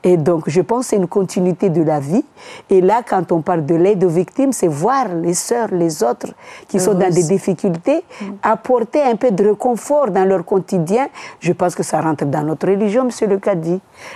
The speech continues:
Speaker 1: Et donc, du coup, euh, quand il y a du bonheur, donc on est épanoui, on est bien, tout ça.
Speaker 2: Mm.
Speaker 1: Et c'est le paradis. Et là, quand on fait les cinq prières matin, midi, soir, on lit le Coran, tout ce que nous faisons, c'est pour aller au paradis.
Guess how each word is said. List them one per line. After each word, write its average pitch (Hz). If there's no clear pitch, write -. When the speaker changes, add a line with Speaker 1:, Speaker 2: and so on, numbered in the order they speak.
Speaker 1:
Et 170
donc, 156
du 151
coup, 226
euh, 165
quand 233
il -
y 208
a 190
du 170
bonheur, 185
donc 170
on 156
est 156
épanoui, 160
on 151
est 151
bien, 175
tout -
ça. 254
Speaker 2:
Mm. -
Speaker 1:
Et 180
c'est 190
le 160
paradis. 247
Et 196
là, 240
quand 208
on 185
fait 196
les 180
cinq 175
prières 175
matin, 165
midi, 160
soir, 175
on 180
lit 175
le 180
Coran, 175
tout 311
ce -
que -
nous 202
faisons, 190
c'est 185
pour 202
aller 180
au 170
paradis. 185